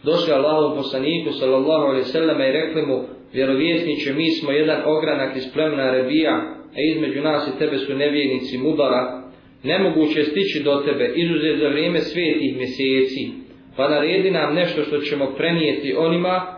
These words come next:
koji su iza nas ostali, kako bismo ušli u džennet,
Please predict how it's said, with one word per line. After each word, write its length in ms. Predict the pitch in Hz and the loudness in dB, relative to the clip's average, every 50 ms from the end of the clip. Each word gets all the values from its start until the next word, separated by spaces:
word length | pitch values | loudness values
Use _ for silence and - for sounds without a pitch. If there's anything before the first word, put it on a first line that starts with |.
| - - - | -16 -6 -2
koji 160 | - 151 151 | 2 2 2
su 180 | 147 151 147 - | 2 2 0 0
iza 240 | 160 160 143 151 151 | 0 2 2 2 2
nas 260 | 156 147 139 - - | 2 0 0 0 0
ostali, 420 | 143 139 - - - 139 117 110 - - - - - - - - | 0 0 0 0 0 0 0 0 -2 -4 -8 -10 -12 -12 -6 -2
kako 280 | 139 139 139 156 147 | -2 0 0 0 0
bismo 320 | 151 147 147 151 143 139 156 | 2 0 0 0 0 0 2
ušli 380 | 170 180 175 175 175 160 143 131 | 2 2 2 0 0 0 2 2
u 60 | 127 | 2
džennet, 360 | 131 156 170 175 170 156 - | 2 2 2 2 2 0 0